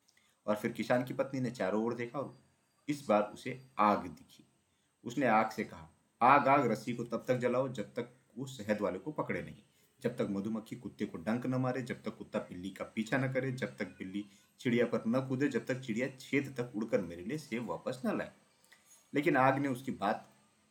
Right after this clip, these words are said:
का कुछ भी ध्यान नहीं दिया। "अरे," किसान की पत्नी ने कहा, "देखो, वो कितनी शरारती आग है।" और उसने फिर से चारों ओर देखा। उससे एक पानी का गड्ढा दिखा। किसान की पत्नी ने उससे कहा,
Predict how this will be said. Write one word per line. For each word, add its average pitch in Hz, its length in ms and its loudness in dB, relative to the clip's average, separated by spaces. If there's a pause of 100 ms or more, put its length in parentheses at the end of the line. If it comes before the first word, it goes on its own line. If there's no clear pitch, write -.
(120)
का 156 80 -10
कुछ - 400 -12
भी 135 220 -2
ध्यान 92 320 -6
नहीं 127 260 -2
दिया। - 240 -18 (440)
"अरे," 180 360 4
किसान 131 280 2
की 143 60 2
पत्नी 131 260 0
ने 123 100 0
कहा, 120 260 -8 (480)
"देखो, 165 320 4
वो - 220 -10
कितनी 147 280 0
शरारती 135 440 4
आग 131 180 4
है।" 135 340 -8 (2000)
और 135 240 6
उसने 127 360 -2
फिर 151 260 0 (140)
से - 200 -8
चारों 104 420 2
ओर 107 120 -2
देखा। 127 320 -6 (960)
उससे - 560 -6
एक 127 280 -2
पानी 95 180 -2
का 139 120 -4
गड्ढा 98 280 -2
दिखा। 82 280 -14 (200)
किसान 120 260 -2
की 127 100 -4
पत्नी 117 280 -2
ने 135 60 0
उससे 101 240 -4
कहा, - 360 -18